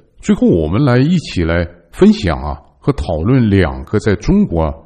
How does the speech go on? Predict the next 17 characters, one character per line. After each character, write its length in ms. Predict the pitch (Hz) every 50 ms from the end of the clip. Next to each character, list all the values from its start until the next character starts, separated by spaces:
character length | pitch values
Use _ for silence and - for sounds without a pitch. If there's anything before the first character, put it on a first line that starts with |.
| _ _ _
社 200 | - - - 175
交 120 | 127 151 156
网 320 | 151 120 87 76 67 69 82
络 140 | 98 101 92
引 220 | 90 92 117 139
起 180 | 131 - - 95
广 280 | - - 98 87 - -
泛 220 | - - - 98 101
议 160 | 113 160 185
论 200 | 151 120 107 92
的 100 | 85 82
两 240 | 80 78 67 69 73
个 100 | 82 85
热 200 | 101 135 180 -
点 120 | - - -
事 180 | - - - 98
件 180 | 92 117 101